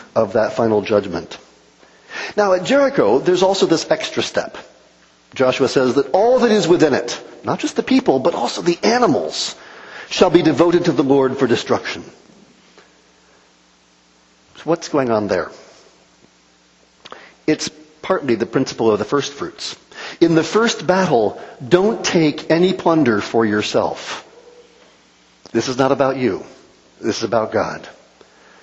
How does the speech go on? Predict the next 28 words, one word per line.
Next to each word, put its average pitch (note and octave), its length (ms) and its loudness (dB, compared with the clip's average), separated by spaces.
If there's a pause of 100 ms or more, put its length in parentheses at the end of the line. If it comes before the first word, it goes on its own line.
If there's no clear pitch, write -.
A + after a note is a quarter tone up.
(540)
Now, D#3+ 100 2
don't D3 140 4
even F3+ 160 4
pretend A3 300 2
to A3+ 40 2
be B3+ 100 2
pious A3 560 2
and G3+ 100 4
say, G3 240 2 (300)
"Oh, E3 400 4 (260)
we F#3+ 160 2
will G#3+ 140 2
take C3+ 460 -2
the D#3 80 -4
best F3 320 -2
of G3 60 -2
the - 140 2
animals G2+ 400 0
and A#2 100 -4
offer G2 160 -2
them G2 140 -2
as F#2 80 -6
sacrifices - 600 -8
to G#2+ 80 -8
the G#2 80 -6
Lord C3+ 260 -2
our B2 140 -4
God." - 400 -10